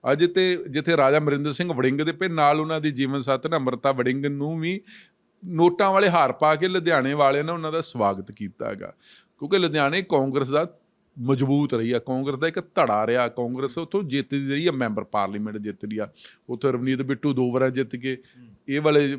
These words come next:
Speaker 1: ਮਨੀਸ਼ ਤਿਵਾੜੀ ਜਿੱਤੇ ਸੀ, ਉਸ ਤੋਂ ਪਹਿਲਾਂ ਵੀ ਜਿੱਤਦੇ ਰਹੇ ਨੇ। ਇਸ ਕਰਕੇ ਉਹਦੇ ਵਾਸਤੇ ਬਿਪਤਾ ਬਣ ਗਈ ਹੈਗੀ ਆ। ਔਰ ਦੋਨੇ ਯਾਰ ਵੀ ਰਹੇ ਨੇ, ਸਿਆਸੀ ਸ਼ਰੀਕਾ ਵੀ ਰਿਹਾ,
Speaker 2: ਹੂੰ।
Speaker 1: ਪਰ ਕਾਂਗਰਸ ਦਾ ਉੱਥੇ ਕੱਟੜ ਵੋਟ ਬੈਂਕ ਆ, ਬੜੀ ਪ-, ਵੱਡੀ ਵੋਟ ਬੈਂਕ ਆ ਗਿਆ
Speaker 2: ਹੂੰ।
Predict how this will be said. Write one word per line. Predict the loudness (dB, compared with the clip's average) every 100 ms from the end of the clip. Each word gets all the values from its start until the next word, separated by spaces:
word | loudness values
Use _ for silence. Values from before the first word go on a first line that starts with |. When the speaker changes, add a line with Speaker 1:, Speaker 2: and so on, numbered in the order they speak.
| -10 _
Speaker 1:
ਮਨੀਸ਼ | -8 -2 0 0 2
ਤਿਵਾੜੀ | 2 4 2
ਜਿੱਤੇ | -4 -4
ਸੀ, | -6 -4
ਉਸ | -4 -2
ਤੋਂ | -4
ਪਹਿਲਾਂ | 0 2 2
ਵੀ | 2
ਜਿੱਤਦੇ | -2 -2 0 2
ਰਹੇ | 4 2
ਨੇ। | 0 -8 -20 -20 -20 _
ਇਸ | -10 0
ਕਰਕੇ | 0 2 4 4 2 -16 _
ਉਹਦੇ | 4 6
ਵਾਸਤੇ | 6 4 2
ਬਿਪਤਾ | -2 -2 0 0
ਬਣ | 0 -2
ਗਈ | 0
ਹੈਗੀ | 0 0 -4
ਆ। | -4 -8 -8
ਔਰ | -8
ਦੋਨੇ | -2 -2 0
ਯਾਰ | 4 6 6 6
ਵੀ | 2 0
ਰਹੇ | 0
ਨੇ, | -2 -4
ਸਿਆਸੀ | 0 2 2 -2 -4
ਸ਼ਰੀਕਾ | -4 -4 0 2
ਵੀ | 6 6
ਰਿਹਾ, | 6
Speaker 2:
ਹੂੰ। | 4 -4 -20 -20 -6
Speaker 1:
ਪਰ | -2 -2
ਕਾਂਗਰਸ | 0 0 0 0
ਦਾ | 2
ਉੱਥੇ | 0 -2
ਕੱਟੜ | -4 -6 -8 -6 -4
ਵੋਟ | 0 0
ਬੈਂਕ | 0 -2 -2
ਆ, | -4 -6 -4
ਬੜੀ | -2 -2 -6 _ _
ਪ-, | 0 2
ਵੱਡੀ | 0 2 2
ਵੋਟ | 4 2
ਬੈਂਕ | 2 -2 0
ਆ | -2
ਗਿਆ | -2
Speaker 2:
ਹੂੰ। | -6